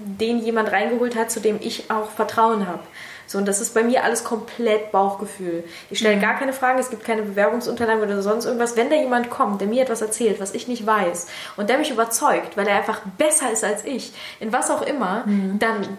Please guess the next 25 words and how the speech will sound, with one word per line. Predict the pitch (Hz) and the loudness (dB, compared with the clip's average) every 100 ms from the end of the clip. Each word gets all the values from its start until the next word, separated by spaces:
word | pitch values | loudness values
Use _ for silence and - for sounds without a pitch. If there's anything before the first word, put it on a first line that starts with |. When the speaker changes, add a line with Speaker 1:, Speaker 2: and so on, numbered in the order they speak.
| - | -10
Speaker 1:
d-, | - | -8
natürlich | 196 196 190 - 302 320 226 202 | -4 -2 -2 0 2 4 4 2
möchte | 208 233 233 | 0 0 -4
ich | |
mit | 214 | -4
diesen | 208 202 | -2 0
Menschen | 190 196 | 0 -2
zusammenarbeiten. | 196 196 220 214 175 170 170 - - - | -4 -2 0 0 0 -4 -6 -14 -14 -4
Das | 208 226 | 0 4
heißt, | 214 - | 4 2
ich | 220 - | -2 0
habe | 277 269 | 0 2
noch | 247 | 0
nicht | 240 294 294 | 0 0 0
mal | 233 | 0
das | 233 | 0
Bestreben, | - 226 - 254 269 320 320 | -2 -4 -2 2 4 4 2
diese | 254 233 | 2 2
Aufgaben | 277 - 226 208 | 2 2 2 2
zu | 208 | 0
übernehmen, | 190 180 175 185 | 0 0 0 0
weil | 247 | -2
ich | - | -2
weiß, | - - 254 | -4 -2 -2
dass, | 254 | -2